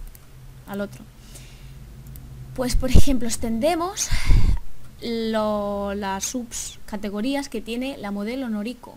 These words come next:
¿Cómo? Clicamos botón derecho sobre ella y subset extract. ¿Vale? Por ejemplo,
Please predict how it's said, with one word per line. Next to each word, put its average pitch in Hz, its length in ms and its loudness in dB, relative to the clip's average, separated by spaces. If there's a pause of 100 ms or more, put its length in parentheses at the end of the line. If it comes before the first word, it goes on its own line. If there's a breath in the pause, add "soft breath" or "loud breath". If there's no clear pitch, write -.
(120)
¿Cómo? 277 300 -4 (680 loud breath)
Clicamos 226 380 -8
botón 214 240 -8
derecho 196 300 -10
sobre 254 380 -6
ella 240 280 -8 (220)
y 214 140 -4
subset - 1000 -8 (120)
extract. - 340 -12 (1700)
¿Vale? 240 260 -8
Por 240 140 -14
ejemplo, 214 420 -8